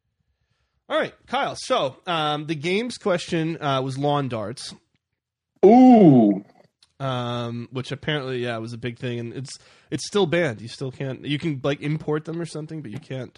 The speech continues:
Speaker 1: uh, they, they don't manufacture them here. Uh, the basketball one was Rafer Alston, who is on the N one Street Tapes, and his nickname was Skip to My Lou.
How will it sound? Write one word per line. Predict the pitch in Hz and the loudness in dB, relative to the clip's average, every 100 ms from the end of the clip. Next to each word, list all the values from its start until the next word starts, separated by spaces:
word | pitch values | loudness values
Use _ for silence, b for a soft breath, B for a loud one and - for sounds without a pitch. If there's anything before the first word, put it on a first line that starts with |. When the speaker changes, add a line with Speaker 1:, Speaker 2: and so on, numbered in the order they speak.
| 139 | -10
Speaker 1:
uh, | 120 113 127 _ _ _ 151 | -10 -10 -16 _ _ _ _
they, | 156 127 | -12 -6
they | 135 | -6
don't | 123 | -6
manufacture | 131 120 127 127 - 123 | -8 -8 -8 -10 -10 -14
them | 117 | -12
here. | 113 117 _ _ _ _ - | -12 -12 _ _ _ _ -6
Uh, | 151 147 | -6 -4
the | 165 | -6
basketball | 143 202 247 247 226 220 | -4 -4 -4 -2 0 2
one | 196 180 | 2 0
was | 147 | -4
Rafer | 135 170 180 151 | -2 -2 -2 -4
Alston, | 139 135 - 123 123 | -4 -6 -8 -10 -6
who | 135 131 | -2 -2
is | 127 135 | -2 -6
on | 139 | -6
the | 143 139 | -6 -6
N | 151 147 | -4 -4
one | 139 135 135 - | -6 -6 -10 -12
Street | - 139 123 | -12 -12 -10
Tapes, | 131 123 - | -10 -10 -10
and | 120 | -12
his | 139 139 | -10 -10
nickname | 139 131 123 | -8 -8 -8
was | 120 | -10
Skip | - 135 | -12 -12
to | 143 | -8
My | 127 | -8
Lou. | 127 139 190 | -4 -6 -6